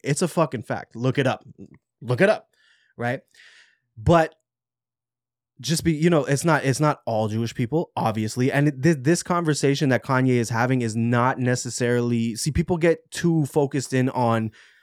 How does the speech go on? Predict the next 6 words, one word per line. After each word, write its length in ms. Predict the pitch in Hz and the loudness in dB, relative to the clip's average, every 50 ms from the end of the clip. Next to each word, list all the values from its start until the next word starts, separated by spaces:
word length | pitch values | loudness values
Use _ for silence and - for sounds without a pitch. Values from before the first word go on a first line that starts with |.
| _ _ _ _ _ _ _ _ _ _ _ _ _ | _ _ _ _ _ _ _ _ _ _ _ _ _
the 200 | - 170 123 131 | -12 -2 -2 0
religion, 480 | 117 120 117 113 113 98 101 101 - - _ _ _ _ - | 2 2 2 0 -2 -4 -6 -12 -14 -18 _ _ _ _ -4
the 120 | 110 131 | -4 -4
group 280 | 110 120 127 117 - - | 0 0 -2 0 0 -2
of 160 | 117 - _ | -6 -4 _
people. 380 | - 135 127 - - 87 - | -4 -4 -4 -4 -8 -14 -16